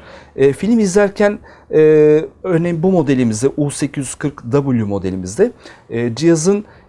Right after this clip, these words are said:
iki kenarında, e, oldukça büyük ebatlarda Harman Kardon hoparlörler var. Bö-,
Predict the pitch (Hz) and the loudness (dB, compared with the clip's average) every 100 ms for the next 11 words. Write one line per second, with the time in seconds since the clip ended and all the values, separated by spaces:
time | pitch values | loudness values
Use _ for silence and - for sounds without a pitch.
0 | _ 127 - 220 - 170 127 117 110 214 | _ -10 -8 -8 -4 -2 0 0 2 2
1 | 240 - _ - 135 131 - 151 170 196 | 0 -6 _ -2 0 0 0 0 0 -4
2 | - 139 151 180 - 131 127 - 120 120 | -4 -4 -4 -4 -4 -4 -6 -2 -4 0
3 | 180 247 202 147 151 165 160 170 165 156 | 0 0 -2 -2 -2 -2 -4 -2 -2 -2
4 | 143 143 139 127 127 120 110 92 95 - | -2 -4 -2 0 0 2 0 0 -4 -8
5 | 120 123 | -8 -8